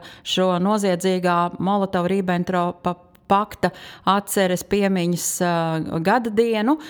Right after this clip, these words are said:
Tad, ā, bija arī runa par Baltijas ceļu, kas savienotu Lietuvas galvaspilsētu Viļņu,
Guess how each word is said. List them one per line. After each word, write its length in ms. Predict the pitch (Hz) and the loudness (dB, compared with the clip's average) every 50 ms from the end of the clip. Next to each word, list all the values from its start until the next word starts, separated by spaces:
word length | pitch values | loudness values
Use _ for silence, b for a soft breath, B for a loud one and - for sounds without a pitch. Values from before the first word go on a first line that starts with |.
| B B B B - - 180 185 - - | B B B B -10 -8 -8 -4 0 0
Tad, 220 | 247 262 247 240 | 2 2 2 2
ā, 340 | 214 190 185 185 180 180 175 175 170 - | 2 2 2 2 2 0 -2 -4 -4 -6
bija 400 | 170 165 214 247 262 254 208 - | -2 0 0 2 2 0 0 0
arī 300 | 185 202 226 226 214 196 180 175 175 170 - - - 180 180 175 | -2 0 0 0 0 0 0 -2 -2 -4 -6 -4 -2 -2 0 0
runa 280 | 190 208 233 240 226 | 0 0 0 -2 0
par 300 | - 202 185 175 175 180 165 156 - - - - - - | 0 0 0 0 0 -2 -2 -4 -6 -8 -10 -12 -12 -10
Baltijas 720 | - 160 170 185 196 208 208 - 202 175 165 165 - - - - 165 - | -6 -2 0 0 0 0 -2 -2 -2 -2 -2 -4 -4 -6 -6 -6 -8 -6
ceļu, 460 | - - 220 247 285 277 226 175 165 B B B B - - | -2 0 2 2 2 2 0 0 -2 B B B B -6 -6
kas 160 | 180 - - - | -6 -4 -2 -2
savienotu 680 | 202 196 190 180 180 175 175 175 170 175 175 175 170 B B B B B - | -2 0 0 0 0 0 0 -2 -2 -4 -4 -4 -4 B B B B B -4
Lietuvas 380 | 190 190 185 190 180 170 170 170 | -2 -2 0 -2 -2 -2 -2 -2
galvaspilsētu 760 | 185 180 180 185 180 - 190 185 180 - 196 185 185 - 180 175 | 0 0 0 -2 -2 -2 -2 -2 0 0 0 -2 -2 -2 -2 0
Viļņu, 480 | 185 190 190 190 196 208 226 262 269 | 0 2 2 2 0 0 0 -2 -2